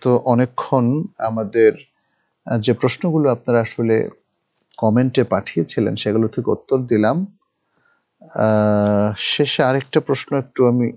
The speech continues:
নিয়ে নেই। শেখ রিশাদ পাঠিয়েছেন, তারপরে,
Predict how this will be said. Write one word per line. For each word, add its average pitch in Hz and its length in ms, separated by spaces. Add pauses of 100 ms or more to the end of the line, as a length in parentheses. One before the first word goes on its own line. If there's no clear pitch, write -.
নিয়ে 123 420
নেই। 117 400 (400)
শেখ 127 360 (260)
রিশাদ 120 560 (680)
পাঠিয়েছেন, 131 580
তারপরে, 110 600